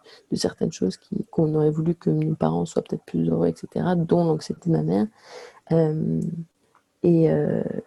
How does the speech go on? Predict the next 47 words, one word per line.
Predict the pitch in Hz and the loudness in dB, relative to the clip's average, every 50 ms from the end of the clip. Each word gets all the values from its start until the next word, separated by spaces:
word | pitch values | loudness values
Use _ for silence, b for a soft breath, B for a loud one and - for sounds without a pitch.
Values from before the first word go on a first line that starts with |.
| - - - _ _ _ _ _ _ - - | -12 -18 -20 _ _ _ _ _ _ -8 -4
et, | - - 160 156 151 151 | 0 0 2 4 4 4
euh, | - 147 151 151 151 - - - - - - - | 4 2 0 0 -2 -2 -2 -4 -6 -8 -2 0
et | 156 78 | 2 2
donc, | - 151 - | 2 2 2
on | 170 165 | 2 4
a | 156 | 4
essayé | 156 156 - - 160 | 4 4 2 0 -2
de | - | 0
trouver | - - 175 170 | 0 2 2 2
une | 170 | 4
solution, | - - 165 180 180 - 233 233 | 2 2 2 2 2 4 6 6
mais | 220 180 | 6 6
pour | - - 165 | 6 4 4
l'instant, | 165 156 - - 196 | 4 2 2 2 2
il | 190 | 4
n'y | 175 | 4
en | 165 | 4
a | 156 156 | 4 4
pas | - 165 | 4 2
vraiment, | 165 175 202 233 262 233 | 4 4 4 4 4 2
parce | 190 170 - | 0 0 2
qu'on | - 175 165 | 2 2 4
a | |
une | 156 156 156 | 4 2 2
famille, | - 170 160 165 180 180 175 170 165 | 2 2 4 4 4 4 4 4 6
euh, | 160 160 | 4 4
qui | 156 160 - 165 | 2 2 -2 -4
est | 156 - _ _ _ _ - | -4 -4 _ _ _ _ 0
dans | 165 165 | 2 2
différents | 170 160 165 165 165 165 - 170 170 170 | 2 2 0 -2 -4 0 2 2 2 2
continents, | 165 - 170 165 - - 185 180 180 175 170 | 2 0 -2 -2 0 2 2 4 4 4 2
donc, | 160 156 156 160 - - | 2 2 0 -2 0 0
euh, | 160 156 156 156 156 156 156 156 156 160 - B B B B B B B B B B B B | 2 2 4 4 2 2 2 0 -2 -4 -6 B B B B B B B B B B B B
c'est | - - 165 | -8 -2 0
difficile | 160 160 - - - 180 175 | 0 0 0 0 2 2 2
de, | 170 170 165 | 4 4 2
d'en, | 160 160 170 165 170 | 2 2 2 2 4
d'en | 165 165 156 | 4 2 2
parler | 151 - 156 156 156 180 196 190 180 170 | 2 2 0 2 4 6 6 6 6 6
et | |
de, | 156 165 160 156 | 4 4 2 2
d'essayer | 165 165 160 - - 170 | 2 0 0 2 2 2
de, | 160 165 165 | 2 2 2
de, | 160 165 165 | 2 0 -2
d'intervenir, | 165 - 175 175 170 - 170 160 160 160 175 180 202 208 196 | 2 4 4 4 4 4 2 2 2 4 4 6 6 6 6
en | 170 | 4
fait. | 160 - - 160 - - - | 2 2 0 0 0 -4 -10